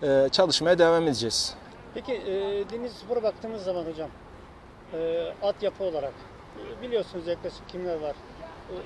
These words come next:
Speaker 2: E, en büyük yaş grubu sizin grup.
Speaker 1: Hı hı.
Speaker 2: E, nasıl görüyorsunuz kalecilerin durumunu?
Speaker 1: Ya şu anda, e, biz mevcut, e, konumda, e, kaleci antrenör arkadaşlarımızla birlikte, e, planlı bir çalışma içerisindeyiz.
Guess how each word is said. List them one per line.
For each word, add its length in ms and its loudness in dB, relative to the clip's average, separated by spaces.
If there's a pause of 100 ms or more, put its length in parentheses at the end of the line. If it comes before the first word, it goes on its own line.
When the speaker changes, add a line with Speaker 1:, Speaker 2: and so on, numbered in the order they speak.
(140)
Speaker 2:
E, 60 -4
en 120 -4
büyük 200 -8
yaş 200 2
grubu 180 -4
sizin 360 -8
grup. 160 -4 (340)
Speaker 1:
Hı 40 -6
hı. 200 -2
Speaker 2:
E, 120 -4
nasıl 240 -4
görüyorsunuz 460 -4
kalecilerin 440 -4
durumunu? 200 -10 (400)
Speaker 1:
Ya 120 6
şu 180 4
anda, 600 8
e, 60 4
biz 120 -2
mevcut, 440 4
e, 40 0 (400)
konumda, 540 4 (260)
e, 20 4
kaleci 360 6
antrenör 320 2
arkadaşlarımızla 840 2
birlikte, 320 0
e, 320 4 (520)
planlı 260 4
bir 60 -2
çalışma 380 4
içerisindeyiz. 720 4